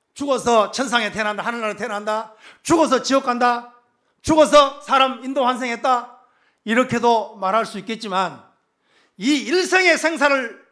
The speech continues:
접어두고 당장 지금 목전에서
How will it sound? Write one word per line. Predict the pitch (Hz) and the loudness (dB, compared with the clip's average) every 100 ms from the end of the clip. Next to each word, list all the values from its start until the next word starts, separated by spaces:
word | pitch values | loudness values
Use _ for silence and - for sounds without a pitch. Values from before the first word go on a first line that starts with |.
| _ | _
접어두고 | - 311 269 269 262 160 - - _ _ - | -4 -2 -2 0 0 0 -2 -20 _ _ -12
당장 | 220 262 349 403 403 294 | -8 -4 2 4 4 2
지금 | 359 349 | 2 4
목전에서 | 311 320 392 370 277 269 - - | 2 0 0 0 4 4 2 -12